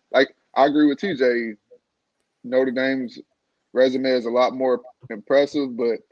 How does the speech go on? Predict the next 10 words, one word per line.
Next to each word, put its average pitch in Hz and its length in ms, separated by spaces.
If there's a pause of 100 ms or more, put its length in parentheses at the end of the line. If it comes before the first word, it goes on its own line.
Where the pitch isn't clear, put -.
(280)
at 117 100
the 127 60
end 143 140
of 123 60
the 120 80
day, 127 280
me 127 300
just 117 240 (340)
eye 139 220
test, 139 500